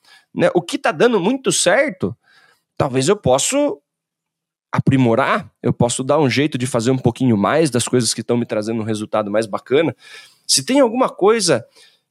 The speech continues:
que eu não fiz essa semana, dá pra eu encaixar na semana que vem mais as coisas que eu já tenho que fazer? Isso é uma coisa super importante, né?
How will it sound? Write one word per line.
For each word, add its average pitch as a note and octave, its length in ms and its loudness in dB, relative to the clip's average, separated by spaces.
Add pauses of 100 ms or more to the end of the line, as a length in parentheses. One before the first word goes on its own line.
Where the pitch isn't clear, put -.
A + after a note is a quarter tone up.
(180)
que C#3+ 220 2
eu E3 100 4
não F#3 280 2
fiz F3+ 300 -6
essa D#3+ 220 0
semana, D#3 500 4
dá F#3 220 -4
pra D4 140 -4
eu C4 60 2
encaixar G3+ 460 -2
na G3 120 0
semana D3+ 340 0
que B2+ 180 -8
vem C#3 240 -2
mais G#3 380 0
as E3 140 -2
coisas - 320 -2
que - 100 -8
eu C#3+ 80 2
já C3 140 0
tenho C3+ 240 0
que - 80 -18
fazer? G#2+ 360 -4 (880)
Isso E3 200 0
é - 20 4
uma A#3 120 2
coisa A3+ 200 0
super B3 260 0
importante, A3+ 560 2
né? F#3 100 4